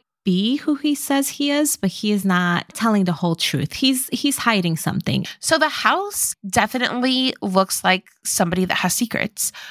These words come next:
Speaker 2: There is a wall of windows.
Speaker 1: Oh my God, you're so right. Anytime there's a wall of windows,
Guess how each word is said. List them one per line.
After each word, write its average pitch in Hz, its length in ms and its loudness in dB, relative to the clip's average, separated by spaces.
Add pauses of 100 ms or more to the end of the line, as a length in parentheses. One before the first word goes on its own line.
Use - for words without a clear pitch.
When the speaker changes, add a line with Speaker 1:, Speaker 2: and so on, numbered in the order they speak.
(100)
Speaker 2:
There 226 180 0
is 220 140 0
a 254 60 2
wall 202 180 4
of 214 80 -2
windows. 185 800 0 (280)
Speaker 1:
Oh 415 160 4
my 349 220 2
God, 320 320 2
you're 311 160 2
so 311 400 2 (180)
right. 339 420 2 (360)
Anytime 311 440 2
there's 277 220 2
a 262 60 4
wall 233 320 4
of 196 140 -4
windows, 202 840 2